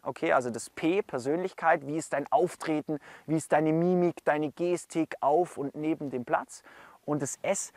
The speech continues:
steht für Schnelligkeit, also sowohl deine Handlungsschnelligkeit, wie schnell kannst du Spielsituationen wahrnehmen, wie schnell findest du Lösungen,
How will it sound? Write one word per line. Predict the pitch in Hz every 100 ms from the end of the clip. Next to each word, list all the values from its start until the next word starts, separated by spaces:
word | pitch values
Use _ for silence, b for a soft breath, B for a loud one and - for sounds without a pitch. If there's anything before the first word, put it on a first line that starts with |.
| B B
steht | - 165 -
für | 160
Schnelligkeit, | - - 175 196 190 - - 90 - _ -
also | 131 123 123 B
sowohl | - 139 135 180
deine | 170 135 120 -
Handlungsschnelligkeit, | 214 220 226 - 214 202 220 - 208 214 247 135
wie | 151
schnell | - 165 160 165 B -
kannst | 156 147
du | 143
Spielsituationen | - 180 151 139 127 - 139 131 117 120
wahrnehmen, | 151 180 196 196 185 160
wie | 156
schnell | - 135
findest | - 139 123 -
du |
Lösungen, | 127 165 175 190